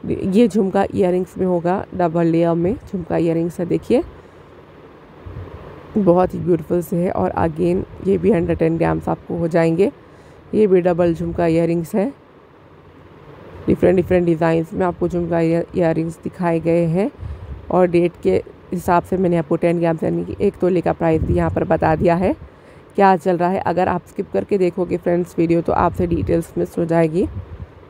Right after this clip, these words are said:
आपसे request है कि आप video को बिल्कुल भी skip करके ना देखें ताकि आपसे कोई भी details बिल्कुल भी miss ना हो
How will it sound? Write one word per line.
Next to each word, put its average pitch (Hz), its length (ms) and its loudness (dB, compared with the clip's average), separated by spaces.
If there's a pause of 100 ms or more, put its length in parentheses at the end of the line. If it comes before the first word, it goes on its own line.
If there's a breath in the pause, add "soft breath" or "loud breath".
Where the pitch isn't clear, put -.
(1300)
आपसे 180 340 2
request 180 440 0
है 214 60 0
कि 202 120 -4
आप 185 200 -2
video 170 220 -2
को 175 80 -4
बिल्कुल 170 380 -2
भी 170 120 -8
skip - 300 -6
करके - 280 0
ना 175 180 2
देखें 170 380 0
ताकि 180 340 -2
आपसे - 360 -4
कोई 170 240 0
भी 170 140 0
details 170 440 0
बिल्कुल 170 340 0
भी 170 180 0
miss 190 280 -2
ना 175 80 2 (140)
हो 226 180 4